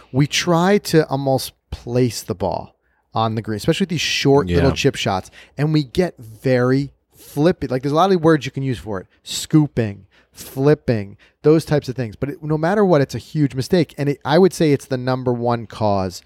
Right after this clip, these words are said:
Speaker 1: for these duff ti-, uh, chip shots by no small margins.
Speaker 2: Yeah,
Speaker 1: By no
Speaker 2: I like
Speaker 1: small
Speaker 2: that.
Speaker 1: margin. And one thing that you can find, and is, we'll, we'll link to this in the show notes. We always try to provide a couple of, like, visual representations that we found that have been helpful for us.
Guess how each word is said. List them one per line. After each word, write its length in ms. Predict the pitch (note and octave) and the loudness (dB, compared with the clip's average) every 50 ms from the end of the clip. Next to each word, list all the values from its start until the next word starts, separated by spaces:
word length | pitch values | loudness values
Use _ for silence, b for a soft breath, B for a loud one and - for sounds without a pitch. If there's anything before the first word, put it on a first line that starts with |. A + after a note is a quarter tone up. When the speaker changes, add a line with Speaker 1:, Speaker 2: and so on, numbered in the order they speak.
| b b b b b | b b b b b
Speaker 1:
for 140 | b - A#2 | b -6 -4
these 180 | A#2 A2 G#2 | -4 -6 -6
duff 300 | - - A#2 A2 - _ | -2 0 0 0 0 _
ti-, 200 | - - B2+ - - _ _ _ - | -12 -10 -10 -10 -10 _ _ _ -4
uh, 280 | C#3 B2 A2 G#2+ G#2+ G#2 _ - | -2 0 0 0 -2 -4 _ -8
chip 240 | - - C3+ A#2+ | -6 -4 -2 -2
shots 440 | - - D3 C#3+ C#3+ D3+ D3+ - - _ b b b b | 0 0 2 2 2 2 0 -4 -10 _ b b b b
by 140 | C3+ C3 C3 | 2 2 2
no 340 | C#3 C#3 C#3 C3 C3 B2+ A#2+ | 2 0 2 2 4 4 2
small 320 | - - B2 A2+ G#2 G#2 | 0 -2 -4 -2 -2 -2
margins. 640 | G2+ G2 F#2 F2+ F2+ E2+ - D#2 - - - - - _ _ - | -2 -2 -4 -4 -4 -4 -6 -12 -14 -16 -18 -20 -20 _ _ -6
Speaker 2:
Yeah, 140 | - F2 E2 | -4 -2 0
Speaker 1:
By 100 | A#2 A#2 | 2 0
no 120 | A#2+ B2+ B2+ | 2 2 2
Speaker 2:
I 20 | |
like 40 | A#2+ F2+ F2 - | 2 4 2 2
Speaker 1:
small 100 | A2 G#2+ | 2 2
Speaker 2:
that. 80 | G#2+ | 0
Speaker 1:
margin. 260 | G#2+ G#2 G2 - - B B B B B B B | 0 -2 -2 -6 -12 B B B B B B B
And 220 | D#3 D#3+ D3+ - _ _ - | 2 2 2 0 _ _ -10
one 360 | E3+ C#3+ C3 E3 F3 F3+ E3+ | -6 0 2 2 2 2 2
thing 180 | - G3 F#3 | 0 0 2
that 120 | F3 D#3+ D#3 | 2 0 -2
you 80 | C#3 | -4
can 160 | - D#3 D3+ C3+ | -4 -6 -6 -6
find, 380 | - - G#3+ A#3+ - D3+ B2+ A#2+ | -2 -4 -2 0 0 -2 -2 -2
and 140 | A#2 A#2 | -4 -2
is, 220 | A#2 A#2+ A2 - - | -2 -4 -4 -4 -2
we'll, 200 | C3 C#3+ D#3 D#3 | 2 2 2 4
we'll 160 | - D3 D#3+ | 4 4 2
link 240 | D#3+ D3+ E3 E3+ D3+ | 2 2 0 -2 0
to 60 | - | 0
this 160 | D3+ C3+ - - | -2 -2 0 -2
in 40 | C3 | -4
the 40 | A#2 | -4
show 240 | - - C3 A#2 | -2 0 0 0
notes. 260 | A#2 A#2 A2 - - A#2 | 0 0 -2 -2 -4 -6
We 160 | A#2 A2+ - | -4 -2 0
always 240 | A#2+ A#2+ C3 B2 - | 2 2 2 0 0
try 140 | - B2+ | 0 -2
to 80 | A#2 A2 | -2 -2
provide 340 | G#2 G#2+ G2 A2 G#2+ G#2+ G2+ | -2 -4 0 0 2 2 0
a 40 | - | -2
couple 280 | - A2 - - G#2+ | -4 -6 -4 -4 -2
of, 60 | G2+ | -2
like, 140 | F#2+ G2+ G2 | -2 -2 -4
visual 500 | G2+ G#2+ G#2+ A#2+ A2+ G2+ A#2 A#2 A2 G#2+ | -6 -4 -2 -2 0 2 2 2 2 2
representations 760 | A2 A2 G#2 - A2+ G2+ F#2 G2+ F#2+ G2 G#2 G#2 - A2 G#2 | 2 0 0 -2 -6 -6 -8 -10 -10 -10 -10 -8 -8 -8 -6
that 80 | F#2 G#2 | -6 -4
we 100 | G#2 G#2+ | -4 -4
found 300 | - - A2+ G#2+ G#2 G2+ | -4 -4 -4 -4 -4 -4
that 60 | G#2 G2+ | -6 -6
have 80 | F#2 | -6
been 120 | - G#2+ F2+ | -6 -6 -6
helpful 480 | E2+ A2 A2 G#2 _ - - A2 G2+ | -6 -6 -6 -6 _ -10 -10 -10 -10
for 240 | - - G2+ G2+ C#3 | -8 -6 -2 2 4
us. 320 | F3+ D3+ D#2 - - - | 4 4 2 0 -8 -16